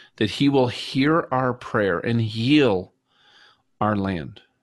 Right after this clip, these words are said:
And I think it's the most important thing we can be doing right now is praying in unity, looking at those things that God has put on our heart, right? Think about how Jesus taught us to pray. We've all memorized the Lord's Prayer. It's almost,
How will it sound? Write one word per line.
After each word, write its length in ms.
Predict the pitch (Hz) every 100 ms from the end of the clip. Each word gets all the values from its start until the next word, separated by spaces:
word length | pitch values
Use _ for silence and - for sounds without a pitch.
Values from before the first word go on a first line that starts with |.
| _ _ _ _ _ _ _ _ _ _ 101
And 160 | 110
I 80 | 107
think 160 | 117 117
it's 120 | -
the 80 | 110
most 540 | 107 110 120 131 -
important 420 | 131 - 107 110
thing 200 | 120 107
we 120 | 104
can 180 | 104 113
be 100 | 107
doing 240 | 104 104 98
right 200 | 101 98
now 300 | 98 92 -
is 180 | 95 -
praying 400 | - 107 104 117
in 120 | 113
unity, 520 | 104 104 101 131 - _ _ _ _ _ - - - - _ _ _ 104
looking 400 | 110 120 143 135
at 80 |
those 220 | 131 123 -
things 220 | 123 117
that 80 | 101
God 300 | 110 110 113
has 80 |
put 220 | - 117 113
on 140 | 110
our 120 | 107
heart, 340 | 98 95 90 _ _ _ _ _ _ _ _
right? 260 | 107 131 - - - -
Think 140 | 135
about 140 | 151 131
how 160 | 135
Jesus 540 | 107 98 120 127 127 -
taught 360 | - 107 113
us 200 | 113 110
to 160 | - 98
pray. 460 | - 95 90 - - _ _ - _ _ 113
We've 220 | 117 101
all 260 | 117 165
memorized 720 | 175 110 104 120 110 95 95 -
the 60 |
Lord's 300 | 95 90 90
Prayer. 220 | - 87 87
It's 100 | 107
almost, 340 | 131 139